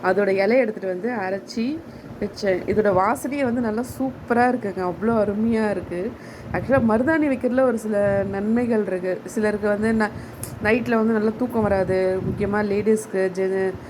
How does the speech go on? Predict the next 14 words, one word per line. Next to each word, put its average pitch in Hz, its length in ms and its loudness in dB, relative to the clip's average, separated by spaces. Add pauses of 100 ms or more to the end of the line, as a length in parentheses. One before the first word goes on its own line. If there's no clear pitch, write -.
(260)
அதே 190 300 4
மாதிரி 214 420 0 (100)
இந்த 180 520 -2
சிஸ்டம்ல 233 420 4
ஒர்க் 196 220 2
பண்ற 185 320 0
ஜென்ஸா 190 380 -2
இருக்கட்டும், 185 600 -2
ஒர்க் 185 220 0
டென்ஷன் 196 680 -2
அந்த 185 220 -2
மாதிரிலாம் 190 320 -2
இருக்கிறவங்க 190 280 -2
வந்து 196 360 -2